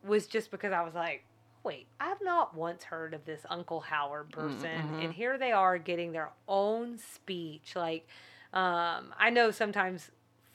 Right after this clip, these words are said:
Speaker 1: for sag, for your, like, to get paid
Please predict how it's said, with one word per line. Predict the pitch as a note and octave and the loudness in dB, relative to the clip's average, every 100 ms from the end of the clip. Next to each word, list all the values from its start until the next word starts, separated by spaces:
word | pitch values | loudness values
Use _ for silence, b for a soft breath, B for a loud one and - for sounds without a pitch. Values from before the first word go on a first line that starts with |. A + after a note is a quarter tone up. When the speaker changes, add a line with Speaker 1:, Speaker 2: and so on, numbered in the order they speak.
| - | -6
Speaker 1:
for | F#3+ F3+ F3 E3+ E3+ | 0 2 4 2 -2
sag, | - - F3+ D#3+ D3+ - | -4 4 4 6 2 0
for | G3+ | -2
your, | F3+ E3+ - - | 0 -2 -4 -2
like, | F#3 E3+ - | 0 0 -6
to | F3+ | -2
get | F#3+ - | 0 0
paid | - F3 F3 F#3 | -2 0 2 0